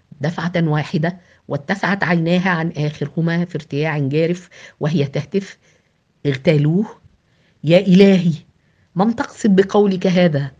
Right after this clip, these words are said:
أشار بسبابته إلى سقف الحجرة دون أن ينبس ببنت شفة، فامتقع وجهها وغمغمت: "يا إلهي، يا إلهي"، مال نحوها قائلاً في لهجة تشف عن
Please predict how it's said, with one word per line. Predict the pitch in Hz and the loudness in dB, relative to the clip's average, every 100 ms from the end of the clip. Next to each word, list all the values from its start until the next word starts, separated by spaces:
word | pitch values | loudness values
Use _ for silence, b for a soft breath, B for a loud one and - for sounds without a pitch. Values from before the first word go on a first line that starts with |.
| _ _ _ _ | _ _ _ _
أشار | 143 - 226 247 | -6 0 0 2
بسبابته | 226 226 196 202 196 220 190 | 0 2 2 2 2 0 -2
إلى | 180 190 180 | 0 0 0
سقف | 185 202 - | -4 -8 -6
الحجرة | 180 208 180 175 180 B B B | -4 -2 0 0 -4 B B B
دون | 156 220 240 | 0 4 4
أن | 226 214 | 2 0
ينبس | 208 208 190 202 180 | 2 2 2 2 2
ببنت | 170 185 180 180 | 2 2 -2 -4
شفة، | - 185 196 - _ b b | -4 -4 -6 -8 _ b b
فامتقع | _ 175 160 156 240 220 214 | _ -4 -2 -4 -2 2 4
وجهها | 196 196 202 202 202 196 | 4 4 4 4 4 4
وغمغمت: | 175 147 185 180 190 196 - - _ _ _ _ _ - | 2 2 2 2 2 0 -4 -20 _ _ _ _ _ 2
"يا | 175 | 4
إلهي، | 190 180 190 185 180 180 - _ _ _ _ _ _ - | 6 6 6 4 2 2 0 _ _ _ _ _ _ -2
يا | 160 254 269 | 4 4 6
إلهي"، | 262 285 285 254 233 220 _ _ _ _ _ _ - | 6 6 4 6 4 2 _ _ _ _ _ _ -2
مال | 170 226 | 2 4
نحوها | 240 226 226 208 208 196 | 6 4 2 0 2 2
قائلاً | 202 202 214 202 208 202 | 2 0 0 2 0 0
في | 196 170 | 0 0
لهجة | 170 220 180 190 202 196 196 B B | 0 2 0 2 2 0 -2 B B
تشف | - - 240 240 | -8 -4 -2 2
عن | 220 220 | 2 2